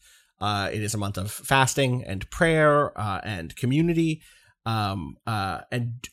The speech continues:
uh, during Ramadan, a number of new Israeli, uh,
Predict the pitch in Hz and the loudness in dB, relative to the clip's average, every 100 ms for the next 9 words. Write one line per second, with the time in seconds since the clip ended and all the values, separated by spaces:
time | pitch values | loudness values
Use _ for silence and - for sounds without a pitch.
0 | _ 117 110 110 190 233 247 165 110 107 | _ -2 -2 6 8 10 8 4 2 0
1 | 104 95 95 101 135 _ _ _ _ 123 | -2 -4 -4 -6 -10 _ _ _ _ -2
2 | 120 120 123 127 139 170 170 180 - - | 2 2 2 2 4 4 4 4 2 2
3 | 123 120 107 110 120 127 147 156 156 147 | 4 4 2 0 0 2 2 2 2 0
4 | 123 117 113 107 104 104 - _ _ 107 | 0 0 0 0 -4 -6 -10 _ _ -2
5 | 104 98 95 | -2 -2 -6